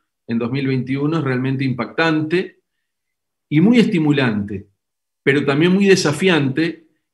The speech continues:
y convoca no solo a la Universidad de la República, sino a todo el país, cuál será nuestra estrategia futura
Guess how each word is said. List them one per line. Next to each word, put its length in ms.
y 160
convoca 640
no 200
solo 300
a 40
la 120
Universidad 480
de 80
la 40
República, 540
sino 240
a 220
todo 480
el 180
país, 580
cuál 180
será 300
nuestra 380
estrategia 840
futura 800